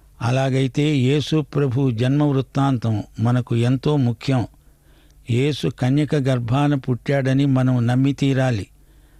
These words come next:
అది యేసుక్రీస్తు యొక్క అధికార పత్రం. యేసుక్రీస్తు యొక్క పుట్టుక, మరణం, పునరుత్థానం మనం ప్రకటించే రక్షణ సువార్తలో మూడు ముఖ్యమైన భాగాలు. రక్షించబడిన వారికి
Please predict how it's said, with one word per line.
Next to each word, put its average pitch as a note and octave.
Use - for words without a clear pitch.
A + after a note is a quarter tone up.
అది A#2+
యేసుక్రీస్తు C#3
యొక్క B2+
అధికార C3
పత్రం. A#2+
యేసుక్రీస్తు D3
యొక్క C#3
పుట్టుక, C3
మరణం, C#3
పునరుత్థానం C3
మనం B2+
ప్రకటించే C#3+
రక్షణ B2
సువార్తలో C3
మూడు C3
ముఖ్యమైన C3+
భాగాలు. A2
రక్షించబడిన C#3+
వారికి A#2+